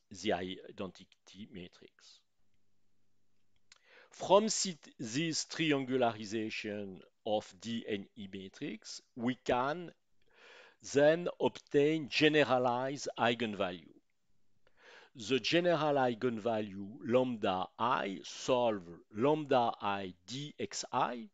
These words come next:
X I will be the corresponding generalized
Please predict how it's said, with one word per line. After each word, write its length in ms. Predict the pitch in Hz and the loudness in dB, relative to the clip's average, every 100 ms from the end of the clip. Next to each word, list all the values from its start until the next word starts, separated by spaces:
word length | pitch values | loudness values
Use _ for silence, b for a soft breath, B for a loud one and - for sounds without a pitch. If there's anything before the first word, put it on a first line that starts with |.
| - | -6
X 220 | 110 - - | -6 -6 -4
I 420 | 113 107 101 98 | 0 0 -2 -8
will 200 | 107 104 95 | -8 -8 -8
be 120 | 101 | -10
the 160 | 95 95 | -10 -6
corresponding 840 | 110 101 98 - 101 92 92 92 | -2 -2 -4 -6 -8 -8 -12 -12
generalized 840 | - 123 117 104 104 98 95 92 | -2 0 0 0 -2 -2 -4 -8